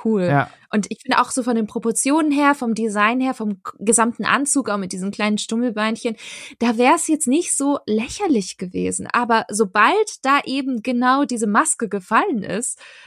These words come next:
Speaker 1: war das so, äh, was zur Hölle? Und vor allem, äh, äh, Onno, du hast es gerade gesagt, dieses Verschieben, äh, von diesem Bild, von diesem quadratischen Bild quasi auf, auf diese, diese, dieses, diesen, diesen plastigen Körper,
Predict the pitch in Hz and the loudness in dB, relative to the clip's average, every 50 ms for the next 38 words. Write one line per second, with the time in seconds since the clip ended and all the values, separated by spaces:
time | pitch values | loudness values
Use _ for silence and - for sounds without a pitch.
0 | - - 214 214 214 233 226 - 220 214 214 214 - - - 190 196 196 202 - | -2 2 2 4 4 2 2 2 2 2 2 2 0 -2 -2 -2 -2 -2 -4 -6
1 | - - - 233 247 - - - - 220 220 202 233 269 294 269 202 - 208 208 | -8 -10 -8 -6 -6 -6 -4 -2 0 0 0 2 2 4 4 4 4 2 0 -2
2 | - - - - 226 226 220 - - - - _ _ - 214 208 208 202 - 185 | -2 -4 -2 -2 -2 -2 -4 -6 -12 -18 -20 _ _ -2 2 2 2 2 0 -4
3 | - - 214 233 240 240 226 226 233 233 240 226 - - 220 214 220 214 202 185 | -2 0 2 2 4 4 4 2 2 0 -2 -4 -2 -2 -2 -2 -2 -2 -2 -2
4 | 208 220 226 - - - 214 190 196 196 - - - 190 - - - 262 320 330 | 0 0 0 0 -4 -6 -8 -6 -6 -8 -6 -6 -6 -6 -6 -6 0 0 0 2
5 | - 226 240 285 285 - - - - _ _ - - 208 202 190 - - 226 220 | 2 2 2 2 0 -4 -12 -20 -20 _ _ -2 0 2 2 0 0 -2 -2 0
6 | 202 226 214 214 214 185 - 220 233 262 294 294 - - _ _ _ - - 208 | 0 0 2 2 0 4 4 4 6 6 4 2 -2 -8 _ _ _ -6 -2 -2
7 | 208 214 208 220 - 220 220 - - 208 220 294 - 294 - - 226 202 185 226 | 0 0 0 -2 -2 -2 -4 -2 2 2 2 2 2 0 -2 -2 -2 2 4 4
8 | 247 285 277 - - 233 226 220 - 202 - 214 220 - - - 220 208 - - | 4 4 2 -2 -6 -6 -4 -4 -4 -4 -6 -6 -6 -6 -8 -10 -10 -8 -8 -6
9 | 226 208 214 214 208 208 202 214 208 - 208 190 180 180 185 - 190 190 190 - | -4 -2 0 0 0 0 -2 -4 -4 -2 -2 -2 -2 -4 -6 -8 -8 -6 -6 -6
10 | - _ _ _ - 196 190 190 185 180 185 - 190 185 185 180 - - 202 208 | -8 _ _ _ -10 -8 -6 -4 -4 -6 -6 -8 -10 -8 -8 -10 -8 -6 -6 -6
11 | - - - 208 196 185 185 - - 226 247 277 - - 220 196 196 | -6 -6 -6 -6 -6 -8 -6 -2 2 4 4 4 4 2 0 0 0